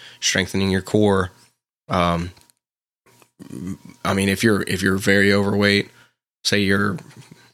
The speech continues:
a male that's, like, five ten, but you're three hundred pounds and you have a high percentage of body fat, then, dude, if you, if you lose five pounds, that's fucking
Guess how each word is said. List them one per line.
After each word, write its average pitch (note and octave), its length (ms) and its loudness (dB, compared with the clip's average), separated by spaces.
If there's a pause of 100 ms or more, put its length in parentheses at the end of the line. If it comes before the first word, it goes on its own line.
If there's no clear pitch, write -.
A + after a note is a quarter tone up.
(480)
a - 80 -6
male G2+ 460 0
that's, G2 220 0
like, - 240 -4 (800)
five G2+ 240 0
ten, G#2 360 2
but G2 180 0
you're F2+ 100 -2
three G#2+ 220 0
hundred G2 220 0
pounds G2+ 600 -2 (140)
and F2 480 -4
you F#2+ 140 -4
have F2+ 140 -2
a E2+ 100 -6 (160)
high G2+ 200 -2
percentage G2 460 -2
of F#2+ 60 -4
body G#2 220 0
fat, B2 320 -2 (1500)
then, F#2+ 520 -4 (680)
dude, G#2+ 200 2
if F2 140 -4
you, A2 200 2
if E2 360 -2
you C3+ 140 2
lose A2 220 2
five G2+ 240 0
pounds, B2+ 360 2
that's A#2+ 260 2
fucking G2 360 -6